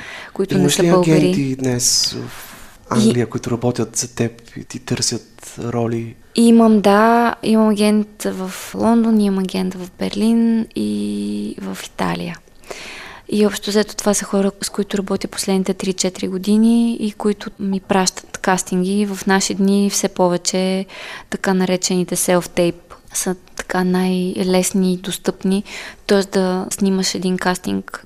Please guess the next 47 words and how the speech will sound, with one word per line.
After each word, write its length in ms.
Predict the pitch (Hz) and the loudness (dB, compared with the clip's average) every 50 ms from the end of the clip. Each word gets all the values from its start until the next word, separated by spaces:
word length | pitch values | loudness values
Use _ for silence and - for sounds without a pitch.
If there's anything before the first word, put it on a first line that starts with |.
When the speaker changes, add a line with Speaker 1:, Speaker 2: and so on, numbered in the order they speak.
| - | -4
Speaker 1:
тук 460 | - 214 208 - - - - - - - - - - - | -4 -4 -4 -4 -6 -10 -10 -10 -12 -20 -20 -10 -2 0
или 180 | 214 190 185 | 2 2 2
където 380 | - - 185 175 180 175 - 180 | 0 0 0 0 0 0 -2 -4
и 20 | |
да 120 | 160 170 170 | -4 -4 -4
си 200 | - - - 202 | -4 -4 -2 -2
и 140 | 208 202 | -2 -2
просто 340 | 202 202 - 185 185 - - | -4 -4 -6 -6 -6 -6 -6
да 80 | 175 185 | -4 -2
го 120 | 170 175 | 0 0
изпратиш. 560 | 180 - - - - 190 190 - 214 214 - - - - - - - - - - - - | -2 -2 -4 -4 -4 -4 -2 -2 -2 -2 -4 -6 -10 -16 -14 -12 -12 -12 -14 -12 -8 -4
И 100 | - 214 | -2 -2
в 100 | - - | 0 2
този 220 | - 208 208 202 | 2 2 2 2
смисъл 340 | 202 - 208 208 202 214 202 | 2 2 2 2 2 2 0
мисля, 240 | 202 202 - - 208 | 0 0 0 -2 -4
че 320 | - - - 196 190 190 - - - - - - - - | -4 -2 0 0 0 -2 -4 -10 -18 -18 -20 -18 -8 -2
и 80 | - 214 | 0 2
заради 320 | 190 208 214 208 196 196 | 4 6 6 6 6 2
това 220 | 190 - 196 196 190 | 0 0 2 2 4
е 40 | |
много 200 | 190 190 196 190 | 4 4 2 0
по-лесно 460 | 185 - - 196 190 190 190 - 202 190 | -2 -2 0 0 2 2 0 0 -2 -4
сега 240 | - 190 180 185 | -2 -2 0 0
да 120 | 185 185 180 | 0 0 -2
се 120 | - - | -4 -8
случват 600 | 180 - - 190 - - - - - - - - - - - - - - - - - - - | -8 -8 -8 -10 -10 -8 -8 -8 -8 -10 -18 -18 -18 -18 -20 -20 -20 -20 -20 -20 -20 -10 -2
и 100 | - 208 | 0 2
изобщо 320 | 190 185 202 196 196 - 220 | 4 4 4 2 2 0 -4
да 120 | 190 208 | -2 0
идват 220 | 208 208 202 196 - | -2 0 0 -2 -4
такива 340 | - - - - 185 180 | -6 -8 -4 -2 -2 -2
кастинги 520 | 180 - - 180 175 - - 185 180 175 180 | -2 -2 -2 -2 -2 -2 -2 -2 0 0 -2
при 220 | - - - 185 | -4 -4 -2 0
нас, 560 | 175 175 175 170 175 - - - - - - - | 0 2 0 0 -2 -4 -6 -6 -8 -8 -6 -2
а 100 | - 190 | 0 2
не 140 | 180 180 180 | 2 2 2
само 280 | 180 - 190 185 180 | 0 0 0 2 2
ние 200 | 185 180 180 185 | 2 2 2 0
да 80 | 180 180 | -2 -4
трябва 340 | 180 - 185 175 170 170 170 | -6 -4 -4 -2 -2 -4 -6
да 60 | 175 | -6
пътуваме, 580 | - - - - - 180 175 170 175 170 175 | -8 -10 -10 -4 -2 -2 0 0 0 -2 -2
за 120 | 170 - 160 | -4 -6 -6
да 120 | 165 - | -4 -4
ги 120 | 180 170 175 | -4 -4 -4
правим. 540 | - - 180 175 175 170 175 185 202 220 | -4 -2 -2 0 0 0 0 0 0 -2